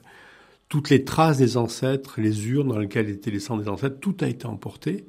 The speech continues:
Mais malgré tout, les ancêtres sont là.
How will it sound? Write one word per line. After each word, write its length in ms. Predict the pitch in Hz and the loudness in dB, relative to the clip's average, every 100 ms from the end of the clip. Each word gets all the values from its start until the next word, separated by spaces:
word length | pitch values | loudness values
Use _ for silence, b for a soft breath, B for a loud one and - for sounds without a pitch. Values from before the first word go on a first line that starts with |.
| B B B B B | B B B B B
Mais 440 | 127 139 185 226 - - b b b b - _ _ - | 4 6 6 2 -4 -20 b b b b -20 _ _ 4
malgré 320 | 143 135 135 | 4 6 4
tout, 200 | 147 170 | 4 2
les 220 | 127 127 | 2 4
ancêtres 420 | 139 - 131 - 110 | 4 2 -4 -2 -10
sont 220 | - 104 | -4 -4
là. 240 | 92 - | -4 -8